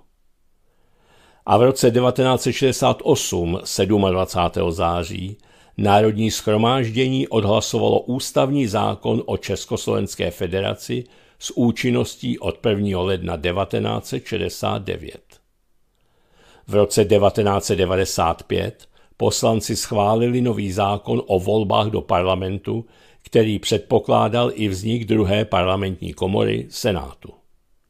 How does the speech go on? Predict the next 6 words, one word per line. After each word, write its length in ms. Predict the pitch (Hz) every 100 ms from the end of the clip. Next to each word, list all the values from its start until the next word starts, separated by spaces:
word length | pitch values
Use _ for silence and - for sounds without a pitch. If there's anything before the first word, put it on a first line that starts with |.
| _ _ _ _ - - -
A 120 | 107
v 40 |
roce 300 | 131 135 156
dva 140 | 143 151
tisíce 440 | 151 131 160 170
sedmnáct 840 | - 160 131 90 71 73 82 -